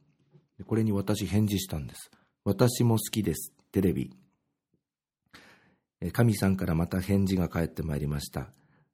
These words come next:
「絶対一〇一県さんコメントくれると思いました。素敵な番組ですよね。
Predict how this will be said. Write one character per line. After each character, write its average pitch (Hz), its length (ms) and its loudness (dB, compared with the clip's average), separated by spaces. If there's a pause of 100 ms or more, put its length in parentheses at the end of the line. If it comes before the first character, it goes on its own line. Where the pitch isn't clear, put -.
「絶 120 240 2
対 139 320 4
一 123 220 2
〇 135 280 4
一 - 200 -2
県 107 240 2
さ - 160 -2
ん 87 100 -4
コ - 160 -4
メ 113 120 4
ン 113 100 2
ト 110 100 2
く 107 140 2
れ 110 100 8
る 107 100 6
と 95 140 0
思 85 180 0
い 82 60 2
ま 82 140 0
し - 80 -10
た。 76 220 -8 (400)
素 - 100 -12
敵 104 240 2
な 107 100 6
番 98 240 2
組 98 200 4
で 101 100 4
す - 120 -2
よ 85 120 2
ね。 82 260 0